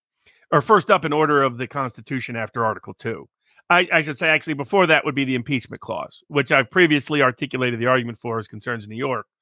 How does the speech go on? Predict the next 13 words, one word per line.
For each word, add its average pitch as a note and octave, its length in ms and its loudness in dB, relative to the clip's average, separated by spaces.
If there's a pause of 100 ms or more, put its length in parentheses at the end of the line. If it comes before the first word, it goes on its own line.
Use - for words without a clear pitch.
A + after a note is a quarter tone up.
(520)
Uh, C#3 380 8 (140)
it C#3+ 260 2
would C#3 160 4
apply, C#3+ 520 2 (120)
it C3+ 320 0
maybe D3+ 320 2
even B2 260 -2
more A2 200 -8
strongly D#3+ 840 0
in B2 120 -6
the G#2+ 60 -8
federal F3+ 360 2
context. F#2+ 640 -10